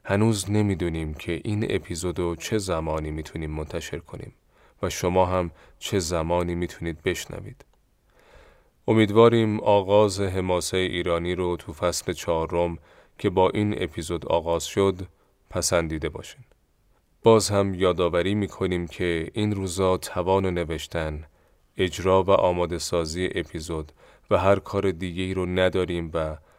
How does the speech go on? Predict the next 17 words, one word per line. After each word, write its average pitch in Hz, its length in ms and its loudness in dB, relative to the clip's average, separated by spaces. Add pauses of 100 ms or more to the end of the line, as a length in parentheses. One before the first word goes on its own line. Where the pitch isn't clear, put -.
(200)
کم 101 180 4
و 98 60 2
کاسی‌های 95 540 0
این 95 120 0
شماره‌هامون 85 760 -2
رو 87 160 -2
لطفاً 80 500 -8 (240)
تحمل 80 420 -8
کنید. - 380 -20 (880)
مدبویز 107 680 4
در 98 200 6
کست 92 420 2
باکس 98 380 4
در 92 160 6
دسترس 87 500 0
شماست، 92 720 0
البته 90 540 0